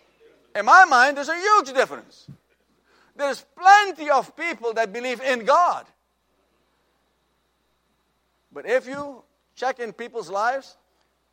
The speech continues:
there's not that many people that believe God by virtue of the fruit in their life. Because if they did,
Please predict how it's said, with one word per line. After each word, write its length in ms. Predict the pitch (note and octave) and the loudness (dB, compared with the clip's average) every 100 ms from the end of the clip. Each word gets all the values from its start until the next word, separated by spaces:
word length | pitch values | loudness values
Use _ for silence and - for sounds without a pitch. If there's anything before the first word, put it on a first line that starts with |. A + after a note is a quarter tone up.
| _ B2+ | _ -10
there's 260 | D#3 A#2 | -10 -10
not 280 | C3+ A3 F#3 | -6 -6 -6
that 140 | A3 G#3 | -10 -8
many 220 | G#3+ G#3 | -10 -12
people 420 | - G3+ F3 E3+ | -16 -18 -16 -14
that 200 | D3+ B2 | -14 -14
believe 440 | D3 D3+ F3 - | -14 -12 -12 -14
God 320 | - D3+ A#2 - _ _ _ _ _ _ _ _ _ _ _ _ _ _ | -12 -12 -12 -18 _ _ _ _ _ _ _ _ _ _ _ _ _ _
by 200 | C3+ D#3 | -12 -12
virtue 580 | C#3 G3+ A#3 - D3+ B2+ - _ _ _ _ - | -6 -2 -2 -2 -14 -16 -18 _ _ _ _ -16
of 160 | C#3+ | -14
the 80 | C#3+ | -14
fruit 340 | - A3 G#3 E3 | -14 -8 -8 -8
in 140 | D#3 | -12
their 100 | C#3+ | -10
life. 200 | C#3+ B2 _ _ _ _ _ _ | -8 -10 _ _ _ _ _ _
Because 360 | E3 G3 F#3 F#3 | -8 -4 -4 -6
if 140 | D3 | -12
they 120 | D3+ | -12
did, 320 | D3 - D4+ | -10 0 2